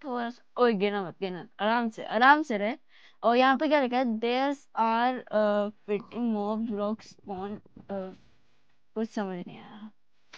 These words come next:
चलो कोई नहीं, हम यहाँ पे ग्रास तोड़ते हैं। But don't,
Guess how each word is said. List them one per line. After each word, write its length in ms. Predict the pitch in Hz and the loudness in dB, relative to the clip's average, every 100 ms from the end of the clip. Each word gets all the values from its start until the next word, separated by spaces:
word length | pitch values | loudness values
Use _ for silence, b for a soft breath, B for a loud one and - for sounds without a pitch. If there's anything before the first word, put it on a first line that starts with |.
| - - - | -20 -6 6
चलो 160 | 294 311 | 8 8
कोई 260 | 302 294 | 8 6
नहीं, 160 | 294 349 - - | 4 0 -6 -6
हम 380 | 262 277 285 277 | 2 4 4 2
यहाँ 260 | 269 262 247 | 2 2 2
पे 300 | 254 269 269 | 2 2 2
ग्रास 420 | 214 208 226 247 - | 0 0 0 0 -2
तोड़ते 280 | 226 220 220 | -4 -2 -6
हैं। 120 | 247 | -4
But 220 | 226 233 | -2 -2
don't, 320 | 190 196 214 | -2 -4 -4